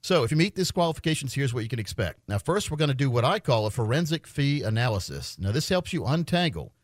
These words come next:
what it's costing to work with your current planner or advisor. We'll also show you how to protect your investments and keep more of your money in your accounts. We also do that financial termite look into your portfolio, looking at fees, risk, and expenses, and make sure that you're not overpaying. And if you are,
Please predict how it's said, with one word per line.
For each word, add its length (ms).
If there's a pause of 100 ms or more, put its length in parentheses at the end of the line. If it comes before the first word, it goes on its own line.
(100)
what 120
it's 100
costing 420
to 80
work 220
with 120
your 80
current 280
planner 300
or 80
advisor. 500 (300)
We'll 80
also 160
show 140
you 140
how 60
to 80
protect 460
your 80
investments 480
and 80
keep 220
more 200
of 60
your 100
money 320
in 140
your 160
accounts. 460 (260)
We 100
also 240
do 360
that 280 (100)
financial 380
termite 680 (120)
look 340
into 140
your 80
portfolio, 580
looking 280
at 120
fees, 440
risk, 260
and 80
expenses, 460
and 100
make 120
sure 280
that 140 (260)
you're 120
not 120
overpaying. 640 (180)
And 100
if 80
you 120
are, 280